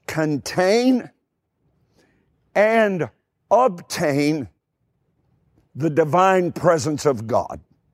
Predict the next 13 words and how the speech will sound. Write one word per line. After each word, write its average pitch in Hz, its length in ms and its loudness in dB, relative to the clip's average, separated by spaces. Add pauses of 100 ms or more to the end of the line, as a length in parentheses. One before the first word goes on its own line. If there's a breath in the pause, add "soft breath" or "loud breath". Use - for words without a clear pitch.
(180)
Now, 127 160 -4 (1120 soft breath)
this 214 360 0
question - 840 -2 (600 soft breath)
that 160 200 2
was 160 320 0
asked 180 680 0 (680)
by 160 160 4
the 160 140 0
disciples 156 760 -2
of 151 140 -4
the 139 60 0
Lord 139 320 0
Jesus 101 640 -10